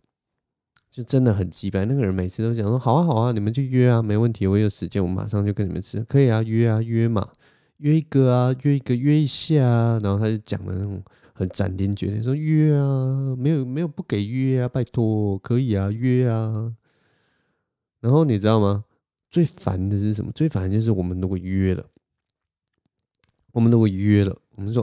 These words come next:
，“哎，那我们，呃，礼拜三晚上我们来吃个饭好不好？”然后他就说，“啊，我这礼拜真的不行欸，我那天就礼拜三那天没空欸，然后，啊，我最近就是很忙啊，我就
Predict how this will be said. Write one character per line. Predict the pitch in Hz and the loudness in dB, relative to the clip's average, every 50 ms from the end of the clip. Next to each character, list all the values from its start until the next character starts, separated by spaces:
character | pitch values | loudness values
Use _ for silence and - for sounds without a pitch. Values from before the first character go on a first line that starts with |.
| - | 2
，“哎， | 127 123 113 | 4 4 4
那 | 123 131 127 | 4 2 2
我 | 113 98 | 2 2
们， | 95 95 92 92 92 92 | 2 0 -2 -2 -2 -2
呃， | 92 95 95 92 92 92 | 0 0 0 0 0 -2
礼 | 92 95 | -2 -2
拜 | 90 110 113 113 | 0 0 0 2
三 | - 113 110 110 113 113 110 104 | 2 2 2 2 0 0 -2 -2
晚 | 98 95 92 | -2 -2 0
上 | 95 117 107 104 95 | 0 0 0 0 -2
我 | 92 92 92 | -2 -4 -4
们 | 92 95 | -4 -4
来 | 92 98 | -4 -6
吃 | - - - | -6 -6 -6
个 | 107 107 | -6 -2
饭 | 92 113 104 92 | 0 0 0 0
好 | - - - | -2 -6 -8
不 | - | -10
好？” | - - _ _ _ _ _ _ _ _ _ _ _ _ _ _ _ _ _ _ _ _ _ _ _ _ _ | -10 -12 _ _ _ _ _ _ _ _ _ _ _ _ _ _ _ _ _ _ _ _ _ _ _ _ _
然 | - 107 104 | -6 -4 -2
后 | 107 | -2
他 | 113 | -2
就 | 120 113 | -2 -2
说 | 107 110 101 - - 107 | -2 -2 -4 -4 -6 -10
，“啊， | 101 - - - - _ _ _ _ _ _ - - - _ - - _ _ | -10 -10 -14 -20 -20 _ _ _ _ _ _ -20 -20 -20 _ -20 -20 _ _
我 | - 113 | -14 -4
这 | - 139 | 0 0
礼 | 131 | 0
拜 | 113 101 117 110 | 2 2 0 2
真 | 104 113 | 2 2
的 | 113 104 | 0 0
不 | 95 110 | 0 -2
行 | 107 - - - - - - | -6 -6 -8 -10 -12 -12 -12
欸， | - - - - | -12 -12 -12 -10
我 | - - - | -10 -6 -4
那 | 117 123 | -4 -2
天 | 120 131 131 127 123 117 127 - - 71 - _ | 0 2 0 0 0 -4 -8 -14 -20 -20 -20 _
就 | - - 107 | -10 -8 -8
礼 | 107 - | -8 -6
拜 | - 113 110 | -6 -6 -6
三 | - - 120 117 117 120 | -4 -2 -2 0 0 0
那 | 120 117 | 0 0
天 | 117 120 117 | 0 -2 -2
没 | 110 101 98 98 | -2 -2 -2 -4
空 | 98 - - 131 110 95 90 92 | -6 -4 0 0 2 2 0 -4
欸， | - 58 58 - - - - - - | -8 -10 -10 -12 -12 -12 -12 -14 -14
然 | - 107 | -12 -12
后， | 107 - | -12 -12
啊， | - - 110 107 104 101 95 92 | -8 -4 -2 -2 0 0 -2 -2
我 | 90 92 | -4 -6
最 | 101 - 143 139 | -4 -2 -4 -4
近 | 120 127 127 123 | -2 -4 -4 -4
就 | 120 | -2
是 | 123 123 117 | -2 -2 -2
很 | 110 101 92 | -2 -4 -6
忙 | 87 90 90 95 87 - - - 107 | -6 -6 -6 -6 -6 -8 -10 -14 -14
啊， | - - - - - - - 120 | -12 -12 -12 -12 -14 -14 -12 -10
我 | 120 | -6
就 | 123 | -4